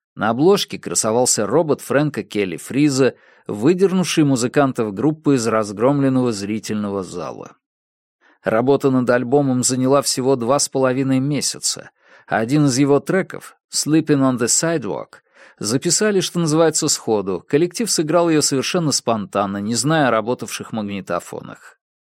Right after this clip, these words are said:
Реакция критиков, как всегда, была неоднозначной. «Это Queen,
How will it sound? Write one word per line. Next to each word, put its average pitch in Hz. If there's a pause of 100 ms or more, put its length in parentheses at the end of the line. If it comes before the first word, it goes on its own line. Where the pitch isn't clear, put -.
(420)
Реакция 139
критиков, 151
как 123
всегда, 104
была 123
неоднозначной. 135 (920)
«Это 208
Queen, 202